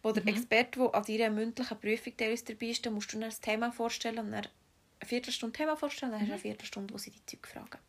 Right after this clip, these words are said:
Speaker 2: Mhm.
Speaker 1: Und auf einmal ist das, habe ich einen Experten gehabt, der uns auch mal in einem U K unterrichtet hat.
Speaker 2: Mhm.
Speaker 1: Und wo der dann zu uns ist gekommen, habe ich nicht gross mit ihm geredet,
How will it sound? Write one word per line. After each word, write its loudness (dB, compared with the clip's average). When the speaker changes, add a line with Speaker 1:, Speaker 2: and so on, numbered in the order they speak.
Speaker 2:
Mhm. -4
Speaker 1:
Und 6
auf 10
einmal 10
ist 2
das, -2
habe 2
ich 4
einen 4
Experten 0
gehabt, 0
der 4
uns 0
auch 2
mal 4
in 2
einem 0
U -4
K -2
unterrichtet -4
hat. -16
Speaker 2:
Mhm. -6
Speaker 1:
Und 4
wo -4
der 10
dann 4
zu -4
uns -4
ist 0
gekommen, 4
habe 2
ich 2
nicht 2
gross 2
mit -4
ihm -4
geredet, -2